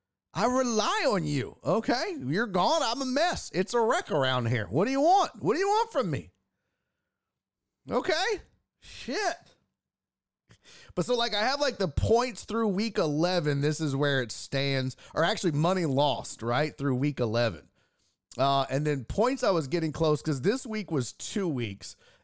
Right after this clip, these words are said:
And the winners, so the matchups were Jen and Sheep, Barry and Jen, and the winners were Sheep and Jen. So I'm trying to, or Sheep and Jenny, excuse me.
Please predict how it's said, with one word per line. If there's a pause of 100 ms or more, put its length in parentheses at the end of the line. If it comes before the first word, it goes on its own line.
And
the
winners,
so
the
matchups
were
Jen
and
Sheep,
Barry
and
Jen,
and
the
winners
were
Sheep
and
Jen. (340)
So
I'm
trying
to,
or
Sheep
and
Jenny,
excuse
me.